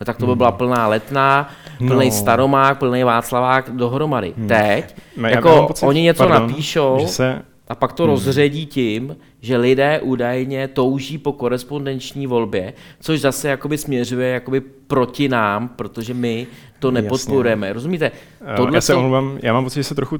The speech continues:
Speaker 2: míchají jenom dvě věci, že jedna věc je, eh, proti čemu lidi půjdou demonstrovat,
Speaker 1: Já tak
Speaker 2: eh,
Speaker 1: mluvím
Speaker 2: a
Speaker 1: o
Speaker 2: proti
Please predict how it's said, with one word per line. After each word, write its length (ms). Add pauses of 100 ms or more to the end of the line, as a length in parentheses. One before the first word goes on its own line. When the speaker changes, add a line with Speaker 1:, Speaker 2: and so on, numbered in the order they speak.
Speaker 2:
míchají 320
jenom 160
dvě 120
věci, 460
že 100
jedna 160
věc 260
je, 260 (200)
eh, 200
proti 280
čemu 240
lidi 220
půjdou 380
demonstrovat, 600 (280)
Speaker 1:
Já 60
tak 120
Speaker 2:
eh, 40
Speaker 1:
mluvím 180
Speaker 2:
a 40
Speaker 1:
o 40
Speaker 2:
proti 120